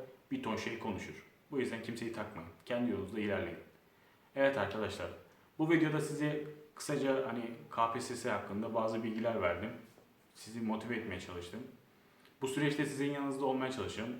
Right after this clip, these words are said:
Elimden geldiğince bütün dersler hakkında ayrı, ayrı ayrı, ayrıntılı bir şekilde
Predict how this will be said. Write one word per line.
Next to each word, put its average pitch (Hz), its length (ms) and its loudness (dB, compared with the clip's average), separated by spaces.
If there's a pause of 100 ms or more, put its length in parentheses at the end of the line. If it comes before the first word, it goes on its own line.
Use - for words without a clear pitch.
(160)
Elimden 113 360 -2
geldiğince 117 380 -2
bütün 135 240 0
dersler 110 300 2
hakkında 120 640 0 (640)
ayrı, 135 500 4 (260)
ayrı 123 260 2
ayrı, 98 240 2
ayrıntılı 117 580 2
bir 117 40 -2
şekilde 85 600 -6